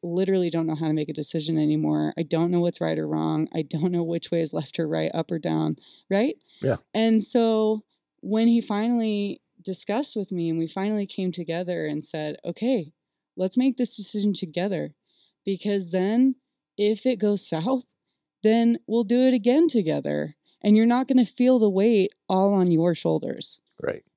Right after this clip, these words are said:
Speaker 1: And even though I'm going through something physical, it doesn't mean that I can't be there for him emotionally and mentally.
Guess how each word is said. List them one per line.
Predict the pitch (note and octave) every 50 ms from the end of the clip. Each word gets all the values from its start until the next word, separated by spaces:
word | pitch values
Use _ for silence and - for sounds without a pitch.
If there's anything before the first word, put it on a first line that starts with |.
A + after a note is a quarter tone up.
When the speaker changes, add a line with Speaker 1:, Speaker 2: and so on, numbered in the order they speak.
| _ - -
Speaker 1:
And | A3+ A3+ A3+ A3+ A3+ A3+ -
even | - A#3+ B3 C4 C#4+ C#4 C4+
though | C#4 C4+ B3+ -
I'm | - G3 G3+ G#3+ A3 A3
going | G3 G#3+ G#3+ G#3 G#3 G3
through | G#3+ G#3
something | - G#3 G3 F#3 F3+
physical, | - - F#3 E3+ E3 G#3 - A3 A3 A3+ A3+ -
it | - G3 -
doesn't | - G3+ G3+ A3 G#3+ G3+
mean | G3+ G3+
that | G3 F#3
I | F3+ F3
can't | - - F#3+ F3 -
be | F3 F3+ E3+
there | E3+ E3+ E3
for | - - E3 D#3
him | D3 E3 D#3 D#3+
emotionally | D#3 D#3 D#3 D#3+ D#3 - - D#3+ D#3
and | D3+ E3
mentally. | F3+ A3 A#3 - F3 D#3 - - F#3+ -